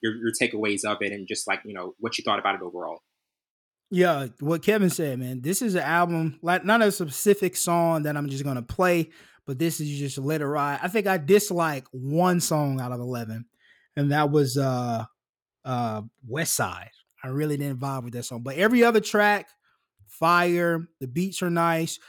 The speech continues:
Speaker 2: I love the intro. The intro really set the tone of the album.
Speaker 1: It did.
Speaker 2: And I was like, "Okay," 'cause I'm thinking, and Wellington knows I'm gonna get this man's name wrong, and we've said it a thousand times. I'm just gonna call him K every kiss but kiss but K.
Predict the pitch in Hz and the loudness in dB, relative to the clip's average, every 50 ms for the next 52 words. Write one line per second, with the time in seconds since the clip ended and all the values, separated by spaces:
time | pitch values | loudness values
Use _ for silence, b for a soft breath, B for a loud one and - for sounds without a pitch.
0 | b b b b 139 151 160 180 185 196 196 151 160 151 - 170 190 202 - - | b b b b -4 0 4 6 6 6 6 4 0 -2 0 2 2 2 2 2
1 | 190 175 175 165 151 156 165 190 190 - 190 170 151 156 170 175 170 160 - - | 2 4 4 2 0 0 0 0 0 0 0 0 2 2 4 4 4 2 2 0
2 | 180 175 - 143 - - 175 175 175 175 165 160 156 151 139 131 139 156 170 160 | -2 -2 -4 -6 -4 -4 -2 -2 0 0 0 0 0 -2 -2 0 0 0 0 0
3 | 160 175 165 165 165 B B B B - 180 170 151 165 165 147 160 143 131 - | 0 0 0 -2 -2 B B B B -10 -8 -6 -4 -4 -4 -4 -4 -6 -4 0
4 | 156 175 190 185 - 165 139 135 143 156 - _ - - 175 190 190 196 185 170 | 4 6 6 6 4 0 -4 -4 -6 -8 -10 _ -6 -2 2 2 2 2 2 4
5 | 202 196 180 180 190 185 175 180 - _ _ _ _ _ - 160 156 151 143 139 | 2 2 4 2 0 0 0 -2 -6 _ _ _ _ _ -4 -4 -2 -2 -2 0
6 | 156 175 190 208 220 220 - 220 196 185 180 175 170 170 165 160 165 156 151 156 | 2 4 4 4 2 2 2 2 2 4 4 6 6 6 4 4 2 0 0 0
7 | 147 147 127 127 147 143 - 165 160 - 165 160 156 165 170 156 160 165 160 151 | -2 -2 -2 -4 -4 -4 -4 -4 -4 -2 -2 -2 0 0 0 0 0 0 0 0
8 | 147 131 117 117 113 110 113 117 120 120 117 117 131 139 143 135 - - 185 180 | 0 -2 -2 -2 -4 -4 -4 -6 -8 -8 -8 -6 -6 -6 -6 -6 -2 2 2 4
9 | 196 190 208 226 226 202 - 208 190 185 190 196 190 214 226 226 220 - 196 160 | 4 4 2 -2 -2 -2 0 0 2 2 2 0 0 -2 -2 -2 -2 -4 -2 -2
10 | 147 135 131 127 123 131 139 b b b b b 262 311 294 277 - - 247 220 | -2 -2 -4 -4 -6 -10 -12 b b b b b 0 2 2 2 2 4 4 4
11 | 190 175 165 - 214 196 175 175 175 160 160 - - 175 143 - 123 135 - 147 | 4 2 0 0 0 2 2 2 0 0 -2 -4 -4 -4 -4 -4 -8 -10 -6 -6
12 | 143 127 117 117 104 - - 113 95 | -6 -6 -6 -10 -14 -12 -12 -12 -12